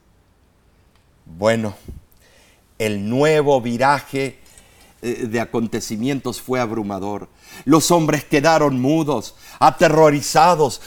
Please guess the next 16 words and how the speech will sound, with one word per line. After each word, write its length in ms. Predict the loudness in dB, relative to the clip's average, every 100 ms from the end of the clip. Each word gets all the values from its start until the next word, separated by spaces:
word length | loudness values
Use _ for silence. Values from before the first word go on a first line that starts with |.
| -6
no 160 | 0 2
solo 340 | 4 4 4
por 180 | 2 4
la 140 | 4 4
grandeza 960 | 6 4 2 -4 4 6 6 4 0
de 120 | 0
José, 420 | -2 -4 -2 -2 -4 -10 -20
sino 340 | -6 -2 -2 -2
por 180 | -2
el 140 | -2 -2
recuerdo 640 | -2 -4 -2 -2 -2 -4
de 120 | -4
su 280 | -6 -8 -8
crimen 440 | -6 -6 -6 -10 -12
contra 480 | -10 -10 -10 -12 -10
él. 240 | -12 -14